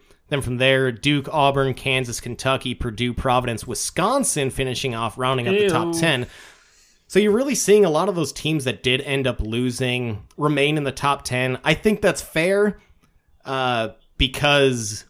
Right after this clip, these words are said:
Speaker 1: what else are you gonna do? You can't, <laughs> I mean, you're not gonna drop Gonzaga down to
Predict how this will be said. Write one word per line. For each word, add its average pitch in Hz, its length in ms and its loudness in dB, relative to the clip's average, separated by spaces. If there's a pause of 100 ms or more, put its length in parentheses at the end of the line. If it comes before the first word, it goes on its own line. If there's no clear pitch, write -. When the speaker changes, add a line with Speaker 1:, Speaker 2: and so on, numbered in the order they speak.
(140)
Speaker 1:
what 139 340 4
else 143 260 2
are 123 40 0
you 113 100 0
gonna 107 180 -2
do? 101 140 -6
You 104 140 -8
can't, 196 300 0 (380)
<laughs> - 380 -20
I - 20 -10
mean, 127 320 -2
you're 131 140 -2
not 131 120 2
gonna 131 120 -4
drop 123 320 2
Gonzaga 117 480 2
down 110 220 -4
to 107 180 -6